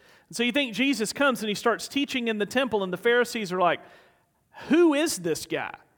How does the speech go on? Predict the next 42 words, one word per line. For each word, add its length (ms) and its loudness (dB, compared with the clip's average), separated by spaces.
Where, 520 2
how 260 4
does 220 -2
he 120 -4
do 300 -2
this? 380 -2
He 120 -4
did 180 -4
not 240 0
come 200 -6
through 240 -8
one 200 -2
of 140 0
our 320 4
rabbinical 680 2
schools. 560 -4
He 100 -4
doesn't 300 0
have 280 0
the 120 0
right 280 4
credentials 840 -4
and 180 -8
diploma. 720 2
Who 120 0
does 180 -4
he 100 -4
think 320 -8
that 140 -2
he 240 -6
is?" 500 -4
And 100 -4
in 120 -2
verse 260 4
sixteen 560 -4
through 320 -4
eighteen, 480 -2
Jesus 420 -4
reveals 540 -2
their 220 -2
true 280 -6
motives 580 -6